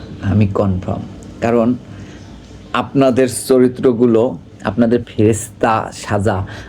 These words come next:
আপনারা যে পুরো ফেরেস্তা, সেই ফেরেস্তার পিছনে যে ইবলিসের মতো একটা চরিত্র আছে, সেই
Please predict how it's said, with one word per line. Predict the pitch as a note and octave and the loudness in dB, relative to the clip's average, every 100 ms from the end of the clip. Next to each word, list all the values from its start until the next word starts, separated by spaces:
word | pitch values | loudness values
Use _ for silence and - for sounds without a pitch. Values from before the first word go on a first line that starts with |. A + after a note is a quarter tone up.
| - | -6
আপনারা | G2 G2 A#2 A2+ | -6 0 2 2
যে | G2+ G#2+ A2 G2 | 2 2 2 2
পুরো | C#3+ D#3 D#3+ | 4 4 2
ফেরেস্তা, | - A#2 A2+ - - G2+ A2+ - - - - - | 2 2 2 -2 -4 -4 -4 -10 -18 -16 -16 -10
সেই | - G2+ G2 | 0 0 0
ফেরেস্তার | - G#2+ G#2 - - A2+ G#2+ - - - - - - | 0 2 2 -2 -2 0 0 -4 -8 -18 -20 -20 -2
পিছনে | A#2+ G#2+ A2 A2+ | 0 0 2 2
যে | A2 A2 - | 2 2 0
ইবলিসের | A2 F#2+ G#2 A2+ - A#2 A2 G2 G2+ | 2 4 4 4 4 2 2 -2 -2
মতো | G2 G#2+ | 0 0
একটা | G2 | -2
চরিত্র | A2 - G2+ G#2 - A2+ | -2 2 2 2 0 0
আছে, | G2+ G2 B2 A2+ - - - - - - - | 2 -2 -2 -4 -4 -14 -18 -16 -18 -18 -16
সেই | - - G2 | -8 2 2